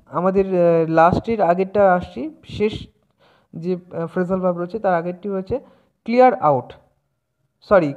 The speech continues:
clear আউট তো বললাম, close in। Close ইন এর অর্থ কি নিকটে অগ্রসর হওয়া।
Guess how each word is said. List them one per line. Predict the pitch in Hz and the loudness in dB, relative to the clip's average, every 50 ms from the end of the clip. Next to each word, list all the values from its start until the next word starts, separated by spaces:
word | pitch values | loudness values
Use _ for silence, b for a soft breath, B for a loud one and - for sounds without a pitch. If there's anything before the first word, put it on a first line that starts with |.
| - | -10
clear | - 196 214 208 202 | -4 -2 -2 0 0
আউট | 208 202 202 - 214 | -2 -4 -6 -8 -10
তো | 190 196 | -8 -8
বললাম, | 185 170 165 160 165 175 | -8 -6 -6 -6 -6 -8
close | 175 - - 214 220 233 247 240 214 - | -10 -8 0 4 4 4 4 4 0 -6
in। | 175 170 156 135 131 b b b b b b b - | -8 -8 -8 -8 -10 b b b b b b b -6
Close | - 233 254 262 262 233 - | 0 4 4 4 4 2 -2
ইন | - 226 233 240 233 | -4 -2 -2 -2 -2
এর | - 226 226 226 | 0 0 2 2
অর্থ | 220 220 226 | 2 -2 -4
কি | 226 220 247 240 | -10 -10 -8 -8
নিকটে | 226 202 202 208 214 208 - 240 240 240 262 - | -6 -6 -6 -6 -6 -2 0 0 0 0 0 -6
অগ্রসর | - 156 170 175 180 180 202 202 - - 202 202 | 0 0 0 0 0 -2 -4 -4 -2 0 0 0
হওয়া। | 185 139 139 123 117 120 | 0 -2 -4 -6 -6 -6